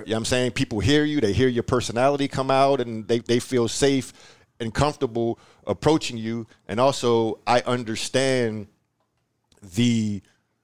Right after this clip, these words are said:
um, I'm not gonna say, uh, the responsibility, but it is, I guess, a responsibility in the sense that they're looking at it like, "Well, hey,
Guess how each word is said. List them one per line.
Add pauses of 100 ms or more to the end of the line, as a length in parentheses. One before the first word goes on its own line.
(460)
um,
I'm
not
gonna
say, (220)
uh, (420)
the
responsibility,
but
it
is,
I
guess,
a
responsibility
in
the
sense
that
they're
looking
at
it
like,
"Well,
hey,